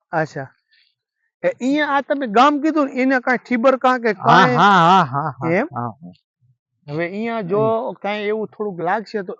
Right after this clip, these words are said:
Speaker 1: એ અમે તમને બતાવશું બીજી ક્લિપમાં કે આ ક્લિપમાં.
Speaker 2: હા.
Speaker 1: પણ શું છે કે શું નથી,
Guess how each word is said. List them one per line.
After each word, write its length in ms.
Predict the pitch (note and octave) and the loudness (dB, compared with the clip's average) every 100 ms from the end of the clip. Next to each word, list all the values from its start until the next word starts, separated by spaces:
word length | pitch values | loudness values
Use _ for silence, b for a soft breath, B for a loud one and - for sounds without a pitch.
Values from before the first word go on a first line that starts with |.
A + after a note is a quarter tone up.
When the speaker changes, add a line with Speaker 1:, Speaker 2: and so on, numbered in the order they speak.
| F3 | -10
Speaker 1:
એ 280 | G3+ G#3+ | -8 -10
અમે 360 | G#3 F#3 G3 G3+ | -10 -12 -12 -12
તમને 300 | F3 F#3+ F#3+ | -14 -16 -14
બતાવશું 640 | D3+ C#3+ A3 A3 D#3 D#3 | -14 -10 -10 -10 -12 -14
બીજી 200 | D3 D3 | -12 -14
ક્લિપમાં 560 | D#3 D#3+ D3 D3 D3 D3 | -14 -12 -12 -12 -12 -12
કે 120 | C#3 | -12
આ 140 | B2+ | -14
ક્લિપમાં. 520 | D3 C#3+ C3 - D#3 A#3+ _ _ | -14 -14 -16 -14 -16 -18 _ _
Speaker 2:
હા. 260 | A#2+ A#2+ G2 _ _ _ _ _ | -12 -12 -12 _ _ _ _ _
Speaker 1:
પણ 100 | C#3+ | -16
શું 320 | A#2+ - G3 E3+ | -16 -12 -12 -10
છે 200 | F3+ E3 | -10 -12
કે 100 | - | -14
શું 160 | - F#3 | -12 -10
નથી, 340 | F3 - D#3 | -10 -10 -12